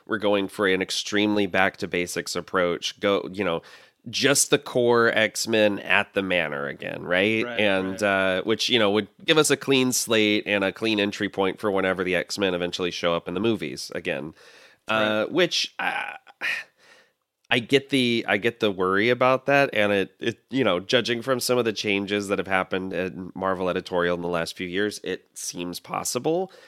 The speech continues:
Speaker 1: But at the same time, I don't know that this is the creative team you get for,
Speaker 2: Mm.
Speaker 1: you know, the most basic X-Men story, right?
Speaker 2: Right. No, I don't think so.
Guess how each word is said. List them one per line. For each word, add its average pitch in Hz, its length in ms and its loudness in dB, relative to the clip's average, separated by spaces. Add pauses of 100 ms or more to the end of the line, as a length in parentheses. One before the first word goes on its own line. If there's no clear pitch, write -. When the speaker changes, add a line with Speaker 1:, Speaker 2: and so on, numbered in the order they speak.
(200)
Speaker 1:
But 120 80 -2
at 120 40 -4
the 120 60 -4
same 143 260 2
time, 135 280 4
I 123 100 0
don't 156 300 -2
know 165 180 2
that 147 240 0
this 131 240 -2
is 127 100 -6
the 117 80 -2
creative 117 440 0
team 110 220 -4
you 90 140 -4
get 101 320 -2
for, 92 600 -2 (260)
Speaker 2:
Mm. 139 180 -4
Speaker 1:
you 104 80 0
know, 90 360 0
the 101 320 0
most 110 340 2
basic 98 400 -2
X-Men 82 460 -4
story, 62 400 -8
right? 131 440 0 (160)
Speaker 2:
Right. 151 320 -4
No, 143 180 -8
I 120 100 -12
don't 123 120 -14
think 120 160 -16
so. 117 300 -12